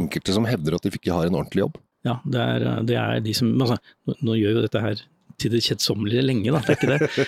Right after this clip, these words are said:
Speaker 1: <laughs>
Speaker 2: Eh, og jeg vet jo at mange av dere som hører på, kanskje akkurat er på vei hjem fra kontoret nå, eller på vei til kontoret.
Speaker 1: Eller ute og
Speaker 2: Når vi
Speaker 1: jogger, for den saks skyld.
Speaker 2: Ja,
Speaker 1: Ja.
Speaker 2: eh, og,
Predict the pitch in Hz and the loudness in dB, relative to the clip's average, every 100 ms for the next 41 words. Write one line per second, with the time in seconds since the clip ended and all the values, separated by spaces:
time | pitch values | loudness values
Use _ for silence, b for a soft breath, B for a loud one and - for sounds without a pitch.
0 | - - - - 123 123 123 120 117 107 | -2 -4 -4 0 2 2 2 2 2 2
1 | 120 - 120 107 110 107 117 101 - 110 | 0 0 0 2 2 2 2 2 0 0
2 | 107 110 110 110 120 107 120 107 107 - | 2 2 0 0 0 0 0 -2 -2 0
3 | 110 107 107 - 107 147 120 117 107 120 | 0 2 0 -2 -2 0 0 2 2 2
4 | 131 113 113 113 - 104 - 117 127 123 | 0 0 -2 -2 -2 -4 -2 0 2 4
5 | - 131 - 117 117 90 110 135 131 107 | 4 4 6 4 2 0 0 2 2 2
6 | 101 123 131 - 127 120 - 131 123 120 | 2 0 -2 -2 -4 -4 -2 0 2 2
7 | 120 117 117 113 120 113 - - 127 | 0 0 0 -2 -2 -4 -8 -4 -4